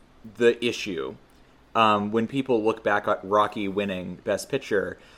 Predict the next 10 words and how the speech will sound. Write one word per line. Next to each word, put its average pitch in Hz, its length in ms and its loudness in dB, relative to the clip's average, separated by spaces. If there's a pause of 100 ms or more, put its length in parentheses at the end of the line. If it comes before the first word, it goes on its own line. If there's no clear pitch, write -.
(180)
in 110 640 2
the 113 120 2
reason 110 360 -2
why 101 160 2
this 101 180 0
is 98 160 -4
such - 340 -2
a 90 320 0 (300)
debated 98 840 0 (380)
situation 101 960 -4